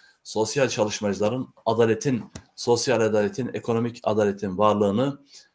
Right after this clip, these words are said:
ortaya koyma felsefeleri, adaletsizliklerle mücadele etmek ve her insanın hiç değilse insan yaşamına, haysiyetine, onuruna yaraşır bir yaşam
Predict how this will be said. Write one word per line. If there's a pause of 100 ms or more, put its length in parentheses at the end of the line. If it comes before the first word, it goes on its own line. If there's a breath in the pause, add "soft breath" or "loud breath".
(120)
ortaya
koyma
felsefeleri,
adaletsizliklerle
mücadele
etmek
ve (160)
her
insanın
hiç
değilse (320 soft breath)
insan
yaşamına,
haysiyetine,
onuruna
yaraşır
bir
yaşam